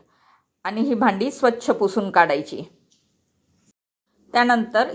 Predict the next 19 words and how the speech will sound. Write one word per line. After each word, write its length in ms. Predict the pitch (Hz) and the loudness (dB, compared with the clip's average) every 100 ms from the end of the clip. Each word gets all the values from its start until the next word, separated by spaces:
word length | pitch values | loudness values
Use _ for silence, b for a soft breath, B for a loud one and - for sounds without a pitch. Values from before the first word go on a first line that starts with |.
| 226 | -6
ही 100 | 254 | -8
कडकडीत 680 | - 262 240 233 247 254 302 - | 0 2 2 2 0 0 -4 -4
उन्हात 380 | 233 233 277 285 | -2 2 2 4
वाळवायची 640 | 226 214 208 208 208 269 | 4 4 2 -2 -4 -10
किंवा 340 | 277 247 226 226 | -10 -6 -2 -2
तुम्ही 320 | 233 226 233 | 0 -2 -2
गॅसवरती 720 | 196 208 214 220 214 220 240 | 2 4 2 -2 -4 -4 -6
ठेवून 340 | 240 214 233 269 - _ b b b | -4 -2 -4 -6 -16 _ b b b
अगदी 720 | 196 196 196 247 262 254 - - | 0 0 -2 -2 -2 -4 -10 -8
धूर 260 | 185 226 | 0 2
निघेपर्यंत 680 | 226 233 226 233 220 208 233 | 4 4 4 2 2 0 0
गरम 360 | 277 247 214 202 | 4 4 4 2
करून 420 | 208 185 185 190 | 0 2 0 0
घ्या, 160 | 220 185 | 0 0
म्हणजे 320 | 220 190 214 | -2 -2 -2
ही 400 | 220 226 311 392 B B B | -2 -2 -2 -4 B B B
कडकडीत 520 | 240 220 202 196 269 247 | 2 4 2 0 0 4
वाळली 340 | 196 175 214 | 4 4 0
जातील. 540 | 165 160 - 175 - | 0 -2 -2 -10 -10